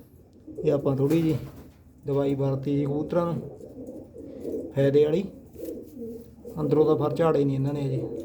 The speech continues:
ਆਹ ਕਲੀਆਂ ਤਾਂ ਚਲੋ ਬੈਠਣ ਤੇ ਕਰਕੇ ਝਾੜੇ ਪੈ ਗਏ। ਦੱਸਿਓ ਜ਼ਰੂਰ ਬਾਈ ਕਿਵੇਂ ਲੱਗਿਆ।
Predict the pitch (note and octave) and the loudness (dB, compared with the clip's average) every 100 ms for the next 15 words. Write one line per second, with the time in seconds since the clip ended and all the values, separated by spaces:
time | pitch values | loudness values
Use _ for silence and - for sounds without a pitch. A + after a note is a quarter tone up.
0 | - - - - - - D3+ C3+ C#3+ C#3 | -10 -10 -8 -8 -10 -8 -8 -2 2 2
1 | C#3+ C3 C#3+ C#3+ C#3+ - C#3 C#3+ - C#3 | 2 0 0 -2 -4 -6 -4 -4 -2 -4
2 | C#3+ D3+ C#3+ C#3+ D3 C#3 - D#3+ C#3+ C3 | -4 -6 -6 -6 -8 -8 -2 0 2 0
3 | C3 D#3 E3+ - - - - - - - | -2 -2 -4 -10 -16 -18 -18 -16 -14 -12
4 | - - - - - - - - - - | -10 -10 -10 -10 -12 -14 -18 -18 -16 -12
5 | - - D#3+ B2 D3 C#3+ C3+ C3 B2+ C3 | -12 -8 -6 0 2 2 2 0 -2 -2
6 | C3 C3+ C3 B2 C3 | -2 -2 -4 -4 -6